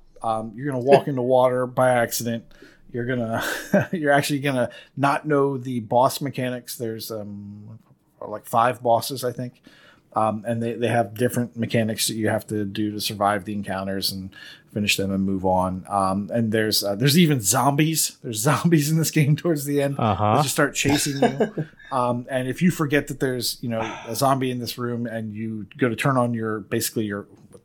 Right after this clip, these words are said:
Speaker 1: you know, the equivalent of a flashlight, uh, a zombie will eat your face. So, uh,
Speaker 2: <laughs>
Speaker 1: don't do that. And, and because that's a dashboard right there. Dashboard, kill, cloud save, do over. Um, and so that, like I said, that will ruin your playthrough. That will ruin your ability to enjoy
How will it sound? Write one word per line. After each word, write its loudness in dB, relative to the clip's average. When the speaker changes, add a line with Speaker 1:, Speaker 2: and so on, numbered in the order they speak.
Speaker 1:
you -12
know, -16
the -14
equivalent 2
of -4
a -4
flashlight, 0
uh, -2
a -2
zombie 2
will -2
eat -10
your -12
face. -14
So, 0
uh, 4
Speaker 2:
<laughs> -14
Speaker 1:
don't 4
do 6
that. 0
And, -4
and -6
because -2
that's 2
a -2
dashboard -4
right -12
there. -16
Dashboard, 0
kill, -2
cloud 2
save, -6
do 2
over. -10
Um, 0
and 0
so 2
that, 2
like 0
I -2
said, -4
that 2
will 2
ruin 0
your -4
playthrough. -6
That -2
will -6
ruin 0
your -6
ability -4
to -6
enjoy 0